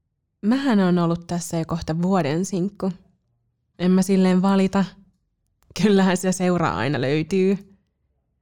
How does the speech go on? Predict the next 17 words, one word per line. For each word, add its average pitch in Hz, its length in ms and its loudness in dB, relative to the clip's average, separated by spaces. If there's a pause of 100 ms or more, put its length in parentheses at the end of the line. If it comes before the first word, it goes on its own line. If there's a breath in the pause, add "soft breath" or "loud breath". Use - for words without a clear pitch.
(240)
Olis 254 200 -2
kuitenkin 226 460 0
pikkuhiljaa 185 720 -2
kiva 151 300 -6
löytää – 147 500 -4 (300)
joku, 262 520 -2
jonka 180 200 -2
kanssa 175 340 -4
vois 165 160 -4
rakentaa 196 440 -4
jotain 165 340 -2
yhteistä. 202 520 -8 (640)
Mähän 202 340 2
on 202 160 2
kohta 202 300 -4
jo 175 120 -2
kolmekymmentä. 202 840 -4